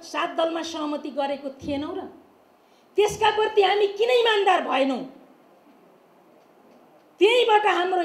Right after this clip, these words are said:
यात्रा गलत दिशातर्फ जाँदैछ। बहत्तर सालमा हामीले अर्को राष्ट्रपति बनायौँ, जुन राष्ट्रपतिलाई तपाईँहरू अरू दलको साथीहरूको लागि चाहिँ त्यति सन्दर्भ, त्यति बलशाली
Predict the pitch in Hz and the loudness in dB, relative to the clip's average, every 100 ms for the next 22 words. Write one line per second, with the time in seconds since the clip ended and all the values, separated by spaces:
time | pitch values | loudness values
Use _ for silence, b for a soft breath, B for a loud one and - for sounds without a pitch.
0 | 269 320 320 330 339 285 - - 262 339 | 0 -2 -2 -2 -2 -2 -6 -6 -2 4
1 | 381 392 311 - 247 254 226 233 214 196 | 4 4 -6 -8 -6 -6 -8 -10 -12 -14
2 | 185 190 170 - _ _ _ _ _ _ | -16 -18 -20 -20 _ _ _ _ _ _
3 | _ _ _ 220 240 381 427 427 440 - | _ _ _ -8 2 4 4 0 0 2
4 | 392 403 381 392 415 415 415 539 466 440 | 2 2 2 2 4 6 6 4 0 2
5 | 381 - 370 359 330 294 285 214 - - | 2 0 -2 -4 -4 -4 -4 -6 -10 -20
6 | - - _ _ _ _ - - - - | -20 -20 _ _ _ _ -20 -20 -20 -20
7 | - - - _ _ _ _ _ _ 202 | -20 -20 -20 _ _ _ _ _ _ -6
8 | 269 440 427 370 370 - 381 370 359 381 | 0 2 2 2 0 0 -2 0 0 2
9 | 392 359 - 403 415 466 415 359 440 370 | 2 2 2 2 2 4 6 8 6 8
10 | 381 370 359 339 330 330 330 320 311 302 | 6 6 -4 -6 -6 -6 -8 -6 -4 -2
11 | 294 339 370 381 311 - - - - - | 0 0 2 2 0 -10 -20 -20 -20 -20
12 | _ _ _ - 403 427 - 359 359 359 | _ _ _ -2 2 4 2 0 -2 -2
13 | 349 339 349 - 330 349 381 370 269 - | 0 2 0 -2 -8 -6 -2 -2 -4 -12
14 | - - - - - - 233 359 392 381 | -20 -20 -20 -20 -20 -18 0 2 2 0
15 | 349 | -2